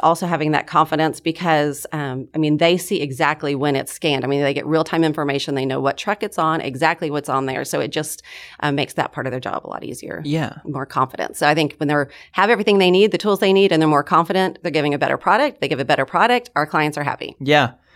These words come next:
Speaker 2: Yeah, I mean, you can't understate how important mental headspace is for a show like that. So, you know, if you're already stressed about, "Am I even gonna have the gear I need?" eh,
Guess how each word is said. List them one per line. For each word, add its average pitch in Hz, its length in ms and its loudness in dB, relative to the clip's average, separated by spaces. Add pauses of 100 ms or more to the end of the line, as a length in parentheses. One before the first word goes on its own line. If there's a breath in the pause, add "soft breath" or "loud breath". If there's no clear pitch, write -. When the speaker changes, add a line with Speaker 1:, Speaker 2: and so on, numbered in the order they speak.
(180 soft breath)
Speaker 2:
Yeah, 147 120 6
I - 20 4
mean, 135 140 4
you 127 80 2
can't 185 180 0
understate 139 400 2 (140)
how 139 160 2
important 120 640 0
mental 123 640 -2 (120)
headspace - 460 -2
is 95 480 -4
for 117 200 0
a 123 40 0
show 110 220 -2
like 95 220 -4
that. 82 340 -2
So, 107 500 0
you 117 140 -6
know, 110 100 -2
if 110 100 -10
you're 131 120 2
already 123 180 2
stressed - 420 2
about, 107 200 0
"Am 107 80 -4
I - 20 -2
even 113 200 -4
gonna 110 120 -2
have 110 140 -6
the - 80 -10
gear 135 300 4
I 110 100 2
need?" 104 400 -2 (600 loud breath)
eh, - 120 -8